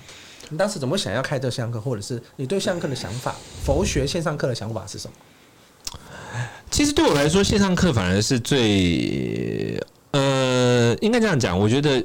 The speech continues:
Speaker 2: 我觉得所有的课程，因为其实线上课这个事情，我们教团在做很多年了。
Speaker 1: 哦，
Speaker 2: 对，只是我们的主题比较像是说很专业的佛学议题，啊，
Speaker 1: 像是什么？
Speaker 2: 比如说佛教思想史。
Speaker 1: 哦。
Speaker 2: 啊，我，我上礼拜刚上完一堂，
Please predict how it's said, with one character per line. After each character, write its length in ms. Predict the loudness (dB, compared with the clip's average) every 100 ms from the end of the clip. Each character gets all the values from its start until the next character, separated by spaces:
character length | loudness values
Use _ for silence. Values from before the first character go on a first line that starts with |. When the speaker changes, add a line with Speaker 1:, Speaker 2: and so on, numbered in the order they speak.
| 0
Speaker 2:
我 100 | 0
觉 140 | 2
得 340 | 4 4 2 -2
所 540 | -4 -4 -2 0 2 4
有 100 | 4
的 180 | 2 0 -6 -20 _ -4
课 200 | 2 2
程， 460 | 2 0 0 -4 -2
因 160 | 0 2
为 80 | 2
其 120 | 2
实 80 | 2
线 120 | 0
上 100 | 0
课 80 | 2
这 100 | 2
个 80 |
事 120 | 0 0
情， 120 | 0
我 80 | 0
们 120 | 0
教 100 | 2
团 100 | 2
在 80 | 2
做 160 | 2 0
很 80 |
多 120 | 0 0
年 160 | -2 -6
了。 120 | -8 -6
Speaker 1:
哦， 200 | -6 -4 0
Speaker 2:
对， 80 | 0
只 100 | 4
是 60 | 4
我 80 | 4
们 120 | 4
的 40 |
主 160 | 2 2
题 120 | 2
比 80 | 2
较 100 | 4
像 100 | 4
是 120 | 4
说 260 | 4 2 0 -4 -14 -16 -18 -20 -20 _ _
很 140 | 0
专 140 | 2 4
业 80 | 2
的 80 |
佛 120 | 2 2
学 140 | 4
议 120 | 2
题， 260 | 2 -2 -6 -14 -20 -6
啊， 80 | -4
Speaker 1:
像 0 |
是 0 |
什 0 |
么？ 40 |
Speaker 2:
比 80 | 2
如 100 | 2
说 260 | 2 2 2
佛 140 | 2
教 100 | 0
思 100 | 0
想 160 | 2 0
史。 220 | 0 -4 -8 _ _ -20 -16
Speaker 1:
哦。 280 | -12 -8 -4
Speaker 2:
啊， 80 | -2 0
我， 140 | -2 0
我 120 | 0
上 220 | 2 0
礼 60 | 0
拜 120 | 0
刚 200 | 0 0
上 180 | 0 0
完 100 | 0
一 40 |
堂， 280 | 0 -2 -4